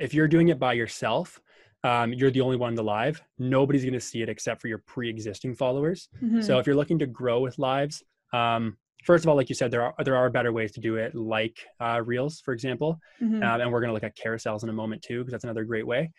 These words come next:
Speaker 1: Um, so I would stick to that if you're looking to grow, but also if you have someone with another audience, it is a good way to kind of get a bit of, to sap a little bit of their audience as well.
Speaker 2: Mm-hmm. I guess, yeah. It, well, you're doing it with the same person, so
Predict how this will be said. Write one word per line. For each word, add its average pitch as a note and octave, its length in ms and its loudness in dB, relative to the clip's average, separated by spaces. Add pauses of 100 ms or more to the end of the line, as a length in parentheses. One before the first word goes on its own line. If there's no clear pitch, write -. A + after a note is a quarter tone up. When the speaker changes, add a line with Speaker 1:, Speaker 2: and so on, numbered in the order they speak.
(260)
Speaker 1:
Um, A#2 400 0 (320)
so A#2+ 280 4
I A#2+ 120 2
would C#3 100 2
stick - 180 -6
to C3+ 60 0
that A#2+ 140 2
if A#2+ 80 -2
you're B2+ 60 0
looking A#2 200 -4
to A2 60 -6
grow, B2+ 440 0 (360)
but B2 300 4 (140)
also D3 580 4 (140)
if C3 100 -4
you B2+ 80 0
have B2+ 200 2
someone B2+ 200 -2
with A2+ 80 -4
another A2+ 240 -2
audience, A2 480 -4
it A#2 80 -6
is A2+ 100 -6
a A#2 60 -6
good A2 120 -4
way G#2 140 -4
to G#2 80 -8
kind G#2+ 220 -8
of G2+ 120 -8 (480)
get B2 220 0
a C3+ 80 -6
bit A2 140 -2
of, B2 160 -4
to C#3 100 -2
sap B2+ 380 0
a - 20 -4
little A#2+ 180 -2
bit A2 100 -2
of G#2 60 -4
their G#2+ 140 -2
audience G2+ 320 -4
as G2+ 100 -12
well. G2 200 -12 (360)
Speaker 2:
Mm-hmm. A3+ 440 2
I A3+ 100 -2
guess, A#3 240 -2
yeah. F#3 280 0 (120)
It, - 300 2
well, A#3+ 240 6
you're A#3+ 140 6
doing C#4 140 4
it - 20 4
with C#4+ 120 2
the A3+ 80 -4
same G#3 300 -2
person, F#3+ 500 -2
so F#3+ 400 -2